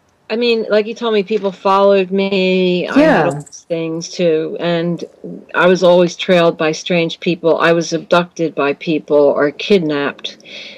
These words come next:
Speaker 1: by people who were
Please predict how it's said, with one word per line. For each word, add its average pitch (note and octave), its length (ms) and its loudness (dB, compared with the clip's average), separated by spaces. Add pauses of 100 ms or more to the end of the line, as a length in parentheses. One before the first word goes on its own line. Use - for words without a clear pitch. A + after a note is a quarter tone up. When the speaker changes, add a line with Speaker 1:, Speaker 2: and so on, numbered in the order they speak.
(240)
Speaker 1:
by D#3 580 4
people F#3 540 0 (120)
who E3 720 2 (280)
were D#3+ 440 4